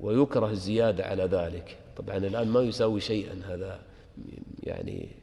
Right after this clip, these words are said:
آه، نصاب الفضة ما يساوي شيئًا. فمذهب الجمهور هو يعني ال-، الأولى،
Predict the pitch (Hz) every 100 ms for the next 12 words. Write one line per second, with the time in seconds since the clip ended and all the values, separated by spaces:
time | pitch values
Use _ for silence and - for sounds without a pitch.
0 | - - - - - - - - 50 50
1 | 95 - 101 98 87 104 101 120 123 101
2 | 98 92 98 92 95 87 - - - -
3 | - - - - - - - - - -
4 | - 180 175 135 113 113 113 139 139 113
5 | 123 110 110 - - - - 104 98 98
6 | 95 92 95 92 95 - 113 92 92